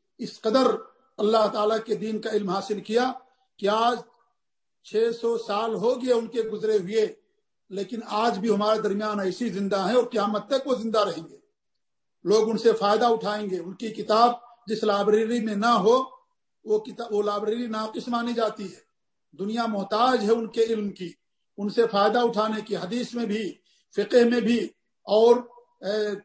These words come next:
حدیث کی تخریج میں، اور رجال کے اوپر، اور اس طریقے سے جن جن موضوعات پر شیخ محترم نے کتاب لکھی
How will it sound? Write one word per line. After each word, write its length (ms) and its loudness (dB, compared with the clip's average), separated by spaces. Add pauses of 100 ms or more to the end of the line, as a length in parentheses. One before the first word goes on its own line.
(240)
حدیث 380 -4
کی 120 -6
تخریج 480 2
میں، 180 -4 (460)
اور 540 6
رجال 420 4
کے 100 -6
اوپر، 360 -2 (520)
اور 200 -2
اس 120 -6
طریقے 400 -2
سے 280 0 (380)
جن 320 -4
جن 160 -2
موضوعات 540 2
پر 100 -2
شیخ 240 2
محترم 460 -2
نے 100 -2
کتاب 440 0
لکھی 300 -6